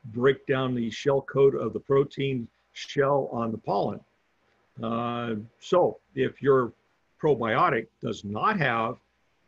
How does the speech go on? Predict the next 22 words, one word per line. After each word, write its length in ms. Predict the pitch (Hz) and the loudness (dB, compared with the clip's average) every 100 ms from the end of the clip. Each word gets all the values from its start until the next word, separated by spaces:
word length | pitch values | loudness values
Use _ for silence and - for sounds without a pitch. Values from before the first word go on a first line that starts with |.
| _ | _
that, 360 | 139 127 123 - _ _ _ _ _ _ | -2 0 0 -6 _ _ _ _ _ _
<laughs> 380 | 143 143 - 135 - _ _ _ - | -10 -8 -4 -4 -4 _ _ _ -4
if 180 | 135 180 | -4 -2
you're 100 | 208 | 4
going 220 | 214 185 | 6 6
into 180 | 156 156 | 2 2
almonds 600 | 139 175 151 101 110 - _ _ _ _ _ _ _ - | 2 2 2 -4 -10 -18 _ _ _ _ _ _ _ 0
and 220 | 139 131 | 0 0
you 180 | 202 214 | -2 -2
don't 340 | 160 170 165 | 0 0 0
have 480 | 131 160 160 151 - | -2 -2 -2 -2 -4
the 420 | 135 123 113 117 - | -4 -2 -2 -6 -2
almond 560 | 156 175 180 170 165 151 _ _ _ _ _ _ _ | 4 4 4 0 -4 -8 _ _ _ _ _ _ _
bacteria 800 | 143 165 170 - 156 156 143 139 - | 0 0 -2 -4 0 2 2 0 -4
and 180 | 135 135 - | -8 -8 -6
enzyme, 600 | 160 160 120 127 120 123 _ _ _ _ _ _ _ _ _ - | -4 -2 -2 -2 -2 -6 _ _ _ _ _ _ _ _ _ -10
and 160 | 131 135 | -4 0
you 80 | 143 | 0
have 260 | 143 127 - - | 0 -4 -6 0
all 240 | 196 208 | 4 4
the 140 | 180 | 4
other 360 | 170 170 151 127 | 2 2 0 0